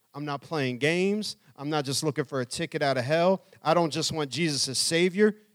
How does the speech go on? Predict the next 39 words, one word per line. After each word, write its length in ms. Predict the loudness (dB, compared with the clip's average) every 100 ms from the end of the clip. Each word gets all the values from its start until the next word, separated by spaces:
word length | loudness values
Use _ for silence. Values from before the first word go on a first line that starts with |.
| -10
Jesus, 340 | -6 -4 -4
you're 160 | -4 -2
Lord, 480 | 0 0 -2 -6 _ _ _ -8
and 100 | -4
I 80 |
need 320 | 0 2 0 -4
you 140 | -10
as 160 | -8 -2
Lord." 320 | 0 0 -4 _ _ _
And 100 | -6
that's 240 | -2 0 0
what 100 | 0
he 100 | 0
was, 140 | 0 -4
he 120 | -10 -8
was 100 | -2
pounding 520 | -4 -2 -2 -2 -4 -4
me 100 | -6
with 160 | -6
that. 260 | -4 -4 -6 _ _ _ _ _ -10
And 100 | -4
I 80 | 0
knew, 320 | 6 6 6
man, 260 | 0 -2 0
I 60 |
knew 160 | 4 6
when 140 | 4
I 80 | 0
got 200 | 0 0
up 120 | 0
from 160 | -4 -8
praying, 360 | -4 -2 -4
I 60 | -4
knew 180 | -2 0
I 60 |
was 220 | 0 -4 -8
gonna 160 | -10
follow 340 | -6 -4 -4 -6
Jesus. 640 | -8 -8 -8 -12 -12